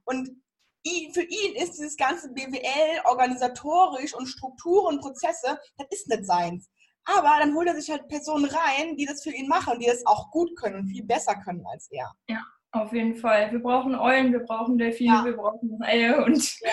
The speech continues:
Speaker 2: <laughs> wir brauchen Wale.
Speaker 1: Ja. Ja, darüber jetzt überhaupt keine Ahnung hat, wovon reden die überhaupt gerade? Von Walen und Delfinen? Ich verlinke euch mal den Persönlichkeits-, Persönlichkeitstest von Tobias Beck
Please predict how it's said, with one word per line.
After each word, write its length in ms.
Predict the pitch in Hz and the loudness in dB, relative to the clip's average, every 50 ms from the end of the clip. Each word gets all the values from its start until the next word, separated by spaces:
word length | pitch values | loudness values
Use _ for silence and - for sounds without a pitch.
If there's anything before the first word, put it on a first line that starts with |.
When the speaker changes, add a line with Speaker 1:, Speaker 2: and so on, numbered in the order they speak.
| 220 | 0
Speaker 2:
<laughs> 100 | 214 - | 2 0
wir 80 | 285 302 | 2 4
brauchen 320 | 294 262 240 - - - | 6 6 6 4 2 2
Wale. 460 | 233 262 226 254 285 - 311 262 277 381 | 4 6 6 6 8 8 8 8 8 6
Speaker 1:
Ja. 600 | 381 - - - 571 - - - 571 415 403 - - - - - _ 370 - - _ 415 403 - - - | 4 2 0 -2 -2 -2 0 -2 -4 -6 -6 -8 -10 -12 -14 -16 _ -18 -18 -14 _ -12 -12 -10 -4 4
Ja, 220 | - - 855 855 - - | 6 8 8 8 6 4
darüber 300 | 831 807 - - - 349 | 2 2 4 4 6 6
jetzt 120 | - - | 6 4
überhaupt 340 | 277 277 - - 466 - - | 0 -4 -2 -4 -4 -2 -2
keine 200 | - 349 320 285 | 0 0 2 2
Ahnung 320 | - 294 311 285 254 233 226 | 2 2 0 2 0 0 2
hat, 260 | 233 262 311 - 233 220 220 208 233 247 247 240 | 4 4 2 2 -4 -10 -14 -12 -12 -10 -10 -8
wovon 220 | 254 262 277 269 | -6 -4 -4 -2
reden 260 | 220 226 302 339 269 | -2 -2 -2 -2 -2
die 80 | 233 208 | -2 0
überhaupt 260 | 190 202 190 - - | 0 0 0 0 -2
gerade? 160 | 208 185 196 | -4 -4 -4
Von 240 | - 220 220 208 190 | -4 -6 -6 -2 0
Walen 360 | 208 208 - 269 311 320 254 | 0 0 2 2 0 0 0
und 100 | 226 226 | -2 -4
Delfinen? 540 | 214 220 220 - - 277 277 302 339 359 339 - - - - - 349 330 - | -8 -8 -10 -12 -8 -6 -6 -6 -6 -8 -12 -14 -18 -20 -18 -18 -20 -12 -8
Ich 140 | - 285 - | -8 -4 0
verlinke 360 | - 320 302 339 403 440 370 | 0 0 2 2 2 4 4
euch 140 | 349 359 349 | 4 4 4
mal 140 | - 277 285 | 2 0 0
den 120 | 285 277 | 0 0
Persönlichkeits-, 720 | 285 294 277 277 302 320 370 349 - 285 240 233 - - _ _ _ _ _ | -2 -4 -6 -4 -4 -4 -6 -6 0 2 2 2 2 -4 _ _ _ _ _
Persönlichkeitstest 960 | - 247 233 254 285 330 349 - - 233 214 220 - - - 226 240 240 - | -12 -10 -8 -8 -8 -8 -8 -6 -4 -4 -4 -4 -4 -8 -6 -6 -6 -6 -8
von 100 | 254 240 | -8 -6
Tobias 320 | 226 226 233 233 233 233 - | -6 -4 -4 -4 -4 -6 -6
Beck 240 | 220 226 247 - | -6 -6 -6 -6